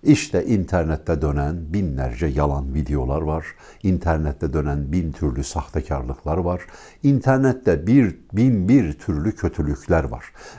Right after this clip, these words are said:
En başta çocuklarımızı internetin bu kötülüklerinden de koruyalım inşallah. Sağlığımızı korumak için mutlaka kötü alışkanlıklarımızı bırakmamız gerekiyor.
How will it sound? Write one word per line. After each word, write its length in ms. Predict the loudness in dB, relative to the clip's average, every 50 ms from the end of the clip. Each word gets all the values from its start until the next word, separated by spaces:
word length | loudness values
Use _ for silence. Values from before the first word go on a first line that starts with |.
| 0
En 220 | 2 4 4 6 4
başta 300 | 2 2 2 -2 -6 -4
çocuklarımızı 920 | 0 0 0 0 0 -2 0 2 2 2 2 0 0 2 4 2 2 2 -2 -16 -16 -8 -2
internetin 720 | 0 2 2 2 2 0 0 0 0 -2 -2 -2 -2 -2
bu 100 | -2 -2
kötülüklerinden 920 | -2 -2 -4 -4 -2 -4 -4 -4 -4 -4 -4 -4 -4 -4 -4 -4 -4 -2 0
de 260 | 0 0 0 -2 -8 -10
koruyalım 540 | -6 -4 -2 -2 -2 -4 -4 -6 -8 -10 -12
inşallah. 480 | -12 -14 -14 -14 -14 -16 -16 -18 -20 -20 _ _ -20 -20 -20 -20 -20 -20 -18 -10
Sağlığımızı 720 | -2 4 8 8 10 10 8 8 6 6 6 4 2 2
korumak 420 | 2 2 2 4 4 4 2 0 0
için 240 | -2 -2 0 0 2
mutlaka 540 | 2 2 0 2 0 0 0 0 -2 -2
kötü 240 | 0 0 -2 0 0
alışkanlıklarımızı 1120 | -2 0 0 -2 -4 -4 -4 -2 -2 -2 -4 -4 -2 -2 -2 0 0 -2 -2 -2 -4 -2 0
bırakmamız 520 | 0 -2 -2 -2 -4 -4 -2 -2 -4 -2
gerekiyor. 480 | -2 -4 -4 -4 -6 -8 -10 -10 -10